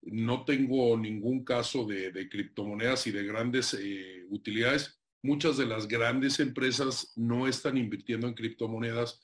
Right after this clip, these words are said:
porque al no ser un, un activo, déjame llamarle permitido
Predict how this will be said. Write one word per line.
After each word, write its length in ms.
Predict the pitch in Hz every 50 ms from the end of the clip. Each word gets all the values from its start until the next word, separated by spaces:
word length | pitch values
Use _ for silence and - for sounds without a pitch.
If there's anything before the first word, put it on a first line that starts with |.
| _ _ _ _ _
porque 220 | 107 98 98 110
al 220 | 107 104 104 110
no 200 | 113 117 123 123
ser 360 | 120 - - 120 117 123 117 123
un, 680 | 113 107 113 113 117 117 120 120 117 113 117 - - _ _
un 180 | 110 117 123 131
activo, 680 | 131 135 - - _ - 139 131 135 123 127 123 117 107
déjame 320 | 110 101 - 120 123 113 107
llamarle 400 | 107 104 110 110 110 117 110 -
permitido 800 | - 104 101 95 - 101 98 - - 107 101 123 147 175 -